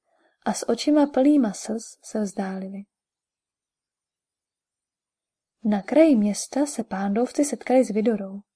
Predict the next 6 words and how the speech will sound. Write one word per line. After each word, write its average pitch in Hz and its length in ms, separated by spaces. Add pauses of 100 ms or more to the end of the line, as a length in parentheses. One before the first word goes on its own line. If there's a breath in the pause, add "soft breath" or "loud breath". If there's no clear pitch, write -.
(580)
který 226 260
se 277 160
díky 247 320
svým 294 280
palácovým 262 580
špehům 220 680